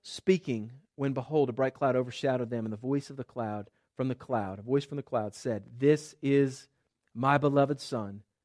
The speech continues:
with whom I am well pleased. Listen to him.'" Now, wh-, what was he saying there? If you, um, have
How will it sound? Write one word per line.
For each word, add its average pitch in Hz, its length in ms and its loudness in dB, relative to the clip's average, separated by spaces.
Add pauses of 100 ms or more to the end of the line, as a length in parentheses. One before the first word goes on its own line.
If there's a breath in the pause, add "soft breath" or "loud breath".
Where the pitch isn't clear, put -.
(560)
with 165 240 4
whom 143 340 2
I 131 120 2
am 123 120 0
well 123 240 4
pleased. 113 540 -4
Listen 117 560 -2 (1200)
to 127 80 -8
him.'" 117 340 -4 (800)
Now, 160 80 4
wh-, 175 140 4
what 214 200 6
was 208 160 6
he 165 60 -4
saying 202 320 4
there? 135 160 4
If 139 120 -2
you, 185 200 0
um, 147 380 2
have 139 120 -4